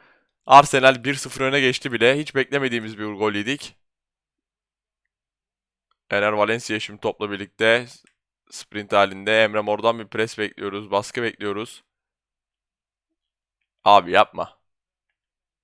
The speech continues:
Abi hiçbir şey yok be. Ben bir şey olduğunu düşünmüyorum bu arada. Bas şimdi Arao.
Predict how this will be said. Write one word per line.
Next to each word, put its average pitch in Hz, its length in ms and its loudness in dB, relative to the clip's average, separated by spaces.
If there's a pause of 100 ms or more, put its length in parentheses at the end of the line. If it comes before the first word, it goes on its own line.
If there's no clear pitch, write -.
(120)
Abi 92 560 2
hiçbir - 200 -8
şey 135 140 -8
yok 120 200 -10
be. 87 380 -4 (1300)
Ben 127 140 0
bir 131 60 -12
şey 147 120 -2
olduğunu 135 240 -6
düşünmüyorum 107 440 -8
bu 92 60 -2
arada. 101 480 -4 (1500)
Bas 104 120 -6
şimdi 98 200 -6
Arao. 95 400 2